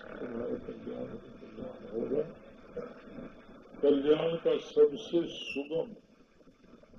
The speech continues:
मार्ग यही है कि हम भगवान का नाम लें। एक बात आप ध्यान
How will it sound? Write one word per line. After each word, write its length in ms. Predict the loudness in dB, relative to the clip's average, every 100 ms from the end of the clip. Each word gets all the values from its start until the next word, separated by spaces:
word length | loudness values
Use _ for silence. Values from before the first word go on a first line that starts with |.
| -20 -20 -14 -6
मार्ग 420 | 0 2 2 0 -6
यही 500 | -4 -4 -4 -2 2
है 240 | 4 4 0 -6 -20 -20 -20 -20 -8
कि 60 | -6
हम 180 | -6 -6
भगवान 500 | 0 2 2 -2 -4 -8 -4
का 120 | -4 -2
नाम 220 | -6 -8 -8
लें। 220 | -8 -10 -12 -14 -14 -12 -12 -12 -12 -10 -10 -8 -10 -10 -12 -12 -10 -10 -10 -10 -10 -10 -8 -8 -8 -10 6 12
एक 180 | 12 12
बात 320 | 10 10 6 2
आप 180 | 0 -2 -4
ध्यान 240 | -4 -4